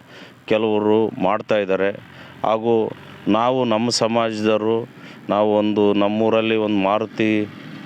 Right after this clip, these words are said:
ಶ್ರೀ ಅರಮನೆ ಆಂಜನೇಯ ಸ್ವಾಮಿ ಸೇವಾ ಸಮಿತಿ ಅಂತೇಳಿ ಒಂದು ಟ್ರಸ್ಟನ್ನು ಮಾಡಿಕೊಂಡು ಅದ್ರ ಮುಖಾಂತರ ನಮ್ಮೂರಿನ ಒಂದು ದ-, ಧರ್ಮ ಕಾರ್ಯಗಳನ್ನು ಮಾಡ್ತಾಯಿದ್ದೀವಿ. ಆ, ಸ-, ನಮ್ಮ ಟ್ರಸ್ಟ್ಗೆ ಇನ್ನು ಸರ್ಕಾರದ ವತಿಯಿಂದ ಹೆಚ್ಚಿನ ಪ್ರೋತ್ಸಾಹಗಳು ಸಿಕ್ಕಿದಲ್ಲಿ ಮುಂದೆ,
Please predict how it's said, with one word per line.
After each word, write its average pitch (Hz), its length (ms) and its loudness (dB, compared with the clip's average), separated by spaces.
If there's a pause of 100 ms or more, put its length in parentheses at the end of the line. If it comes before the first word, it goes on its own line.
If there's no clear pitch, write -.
(160)
ಶ್ರೀ 113 300 0
ಅರಮನೆ 113 400 0
ಆಂಜನೇಯ 110 440 0
ಸ್ವಾಮಿ 107 540 0 (340)
ಸೇವಾ 113 220 4
ಸಮಿತಿ 107 440 0
ಅಂತೇಳಿ 104 340 0
ಒಂದು 101 340 2
ಟ್ರಸ್ಟನ್ನು 107 580 -2
ಮಾಡಿಕೊಂಡು 101 600 0 (460)
ಅದ್ರ 110 180 0
ಮುಖಾಂತರ 117 520 0
ನಮ್ಮೂರಿನ 113 540 2
ಒಂದು 110 320 0
ದ-, 98 400 2
ಧರ್ಮ 110 260 0
ಕಾರ್ಯಗಳನ್ನು 107 840 0 (440)
ಮಾಡ್ತಾಯಿದ್ದೀವಿ. 104 720 0 (460)
ಆ, 110 100 4
ಸ-, 104 160 -2 (400)
ನಮ್ಮ 113 340 0
ಟ್ರಸ್ಟ್ಗೆ 120 640 -2
ಇನ್ನು 113 320 0
ಸರ್ಕಾರದ 113 520 -2
ವತಿಯಿಂದ 113 400 0
ಹೆಚ್ಚಿನ 113 340 0
ಪ್ರೋತ್ಸಾಹಗಳು 107 640 0
ಸಿಕ್ಕಿದಲ್ಲಿ 110 640 -2
ಮುಂದೆ, 107 440 2